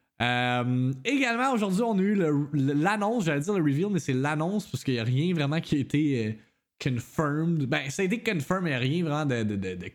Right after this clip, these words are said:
concret là, à part le fait que le jeu il existe. Mais on a eu l'annonce comme quoi un jeu de Indiana Jones est présentement en développement chez Machine Games,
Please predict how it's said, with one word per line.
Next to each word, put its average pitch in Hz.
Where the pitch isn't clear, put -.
concret 131
là, 147
à 123
part 127
le 110
fait 135
que 117
le 110
jeu 117
il 107
existe. 131
Mais 208
on 269
a 269
eu 277
l'annonce 254
comme 202
quoi 226
un 160
jeu 208
de 143
Indiana 240
Jones 196
est 143
présentement 175
en 254
développement 185
chez -
Machine 180
Games, 151